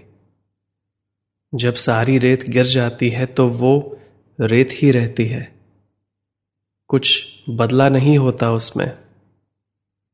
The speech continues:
वो बस कुछ देर के लिए तुम्हारे हाथ में रहकर गुजरी थी। तुमने रेत को नहीं बदला,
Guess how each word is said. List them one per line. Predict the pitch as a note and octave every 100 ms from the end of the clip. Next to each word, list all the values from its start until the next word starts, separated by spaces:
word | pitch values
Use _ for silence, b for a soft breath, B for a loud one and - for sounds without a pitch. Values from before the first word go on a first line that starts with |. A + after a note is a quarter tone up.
| _ _ _ _ _
वो | B2 A#2+ C3+
बस | C3+ C3+ C#3 - - - _ _ _ _ _ _ _ _ _ -
कुछ | D#3+ D#3+ C3
देर | B2 B2+ B2+
के | B2+ A#2
लिए | G#2 G#2 F#2+ - _ _ _ _ _ _ _ _ _ _ _ -
तुम्हारे | B2+ A#2+ C3+ C3 C3+ C3+
हाथ | B2 A#2+ A#2+ B2+
में | B2+
रहकर | B2+ A#2 A#2 C3 B2+
गुजरी | B2 A#2+ A2 A#2 A2
थी। | - - C3+ - _ _ _ _ _ _ _ _ _ _ _ _ _ -
तुमने | B2 B2 C3+
रेत | C3 C3 C3
को | -
नहीं | C#3 B2+ C3+
बदला, | B2 A2 A2+ C3+